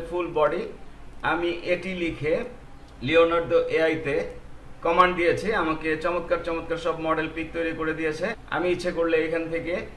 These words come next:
ডিফারেন্ট কমান্ড দিয়ে আরো চমৎকার চমৎকার সব মডেলের পিকচার কালেক্ট করে নিতে পারি এবং ডাউনলোড করে নিতে পারি। Just এখানে ক্লিক করে ডাউনলোড করে নিতে পারি, আমি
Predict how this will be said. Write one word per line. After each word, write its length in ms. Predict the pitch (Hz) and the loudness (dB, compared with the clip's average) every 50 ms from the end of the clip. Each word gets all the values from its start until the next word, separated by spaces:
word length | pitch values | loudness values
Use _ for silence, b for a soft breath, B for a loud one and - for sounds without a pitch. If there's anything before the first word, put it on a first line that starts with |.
| - - - | -14 -10 -8
ডিফারেন্ট 420 | 131 160 160 170 170 175 175 170 - | -6 -4 0 4 4 4 4 4 2
কমান্ড 340 | 160 156 160 165 160 156 143 | 2 2 2 2 0 0 2
দিয়ে 160 | 156 170 185 | 4 4 6
আরো 280 | 185 147 156 160 165 | 6 6 4 4 2
চমৎকার 440 | 160 - 170 160 160 151 - 160 156 | 2 0 0 -2 -2 -2 -2 -2 -2
চমৎকার 440 | - - 156 156 156 156 - - 147 | -2 -2 -2 -2 -4 -4 -4 -6 -4
সব 200 | - 160 151 151 | -2 -2 -2 -2
মডেলের 360 | 151 151 151 151 156 156 160 156 151 | 0 0 0 0 0 0 0 -2 -2
পিকচার 240 | 156 156 - 156 151 - | -4 -4 -4 -4 -2 0
কালেক্ট 280 | 147 160 160 - 160 | 0 0 0 0 0
করে 160 | 160 160 156 156 | 0 0 0 0
নিতে 220 | 156 156 - 151 | 0 0 0 0
পারি 200 | 151 156 160 180 214 - - - B B B B B - - | 0 0 0 -2 -4 -6 -8 -12 B B B B B -2 4
এবং 400 | 156 180 185 180 185 180 175 160 | 6 6 8 8 8 6 6 6
ডাউনলোড 340 | 165 160 160 160 160 151 147 - | 4 4 4 4 4 2 2 0
করে 180 | 147 139 135 | 0 0 0
নিতে 240 | 127 127 107 107 110 | 0 -2 -2 -2 -2
পারি। 240 | 107 110 113 120 120 | -2 -2 -2 -2 -2
Just 240 | 135 156 151 - 165 | -2 -4 -2 -2 -2
এখানে 200 | 160 160 160 160 | -2 0 0 -2
ক্লিক 280 | 151 - 156 160 156 - | -2 -4 -4 -6 -2 2
করে 200 | 165 175 196 - | 2 2 4 4
ডাউনলোড 380 | 165 156 156 151 147 143 143 | 2 2 2 2 0 -2 -2
করে 160 | 139 139 139 139 | -2 -2 -2 -2
নিতে 240 | 143 143 - 156 | -2 -2 -2 -2
পারি, 260 | 156 170 170 190 196 170 | 0 0 2 2 2 2
আমি 140 | 147 147 | 0 0